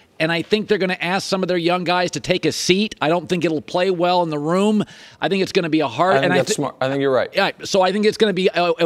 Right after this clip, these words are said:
Speaker 1: I don't think this is the year. Also, I think when you go, it's hard to win back-to-back because you add twenty-five, thirty playoff games or twenty-five playoff games.
Speaker 2: That's right.
Speaker 1: For an old team, they're worn down. They, they were a bad defensive team. So I will say this, though. Um,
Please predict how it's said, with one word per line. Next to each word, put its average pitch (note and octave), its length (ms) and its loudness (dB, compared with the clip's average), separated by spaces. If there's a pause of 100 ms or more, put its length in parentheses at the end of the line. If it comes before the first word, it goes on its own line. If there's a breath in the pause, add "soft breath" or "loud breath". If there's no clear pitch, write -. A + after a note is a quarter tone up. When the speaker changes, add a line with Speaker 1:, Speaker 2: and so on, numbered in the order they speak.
Speaker 1:
I E3+ 80 4
don't G#3+ 180 0
think G#3 140 2
this F3 180 0
is D#3 100 -4
the D#3+ 100 0
year. C#3+ 380 0 (360 soft breath)
Also, A#3+ 300 4
I G3 100 4
think G3 220 0
when F#3+ 100 4
you F#3+ 100 0
go, G3+ 420 4 (120)
it's - 160 0
hard G#3+ 200 4
to - 20 0
win G3 160 0
back-to-back F#3 560 2
because D#3+ 260 0
you F3 120 4
add F3+ 160 0
twenty-five, F#3 520 0
thirty F3 280 2
playoff G3+ 460 4
games F#3+ 300 2
or D3+ 60 4
twenty-five F#3 520 2
playoff F3 320 2
games. F#3 360 -2
Speaker 2:
That's C3+ 160 -2
right. - 160 -4 (180)
Speaker 1:
For G#3+ 180 0
an G3 60 0
old G#3 260 4
team, G#3 360 0 (400 soft breath)
they're A#3 100 4
worn B3+ 320 2
down. C4+ 540 2
They, F3+ 120 0
they F#3+ 200 2
were G#3+ 140 4
a G3+ 60 2
bad G3 420 2
defensive G#3 500 0
team. C#3+ 240 -2 (420 soft breath)
So A#3+ 200 0
I B3 100 4
will B3+ 160 2
say D#4 240 2
this, A#3+ 260 2
though. F3 360 2
Um, D#3+ 380 0